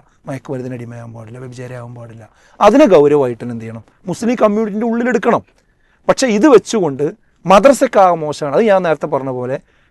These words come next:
ക്യാൻസറിൻ്റെ കാരണം പച്ചവെള്ളമാണ് എന്ന് പറയുന്നത് പോലെ ഒരു കാ-, ഒരു വ-, വിഷയം മാത്രമേ ഉള്ളത്. മദ്രസയിൽ പഠിച്ചുകൊണ്ട് ഇവിടെ ഒരുപാട് ഗുണങ്ങൾ ഉണ്ടായിട്ടുണ്ട്. അതുകൊണ്ടാണ് ഇവിടെ എന്ത് ചെയ്യണത്,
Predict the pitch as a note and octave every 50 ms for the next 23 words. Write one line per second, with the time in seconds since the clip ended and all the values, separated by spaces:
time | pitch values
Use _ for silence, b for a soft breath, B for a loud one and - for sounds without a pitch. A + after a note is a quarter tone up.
0 | _ - D#3+ D3+ D#3 E3+ F#3+ - G#3+ G3 F#3+ F#3 F#3+ F3+ F3 C#3 C3+ C3 C#3+ D#3+
1 | D#3+ - C3 - - F3 D#3+ D#3+ D3+ D3 C#3+ C3 B2+ C3 C3+ D3+ D#3 C#3 C3+ D#3
2 | F3+ D3+ C#3+ B2+ C#3 D3 D#3 E3 E3 F3+ D#3+ E3 D#3+ F3 G3 F#3 F3 E3 F3 A#3
3 | - - E3 D#3 - G3 F#3+ G3+ G#3+ E3+ - - - - - A3+ A3+ G#3+ F#3 F3
4 | F3+ - - A#3 A3 F#3+ D#3+ C3 A#2 G#2+ _ _ _ _ _ - D#3 D#3 E3 A#3
5 | B3+ - D4+ A3+ G#3+ F3+ D#3 C3+ - F#3 D#3 E3 D#3 D3+ D#3 D3+ C#3 C3+ D3+ F3
6 | - - C3+ C3+ C#3+ D#3+ E3+ F#3 G#3 A3+ F3+ E3+ D3 C#3+ C#3 C#3 C#3 C#3+ C#3 C3
7 | C3+ B2+ B2+ B2 A#2 B2+ B2+ B2+ A#2 - b b b b D3+ D3+ F3 G3+ A3+ G#3+
8 | G3 E3+ D#3+ D#3 C#3+ C#3 C#3+ C#3+ C#3 C3 C3 B2+ B2+ C3 B2+ C3+